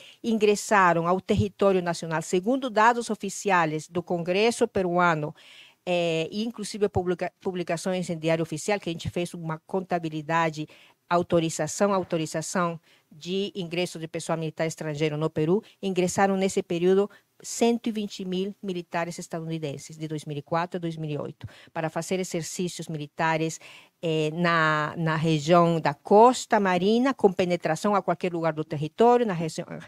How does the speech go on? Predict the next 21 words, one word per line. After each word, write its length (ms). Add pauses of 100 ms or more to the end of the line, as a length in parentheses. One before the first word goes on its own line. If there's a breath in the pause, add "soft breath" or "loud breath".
(120)
região 280
amazônica. 800 (300 loud breath)
E 80
nesse 260
momento 460
nós 280
temos 440
também 420 (840 soft breath)
espaços 640
importantes 580
territoriais 680
do 100
continente, 800 (240 loud breath)
abrigando 960 (160 loud breath)
não 160
só 160
exercícios 580
militares 440
convencionais, 800
mas 200
treinamento 960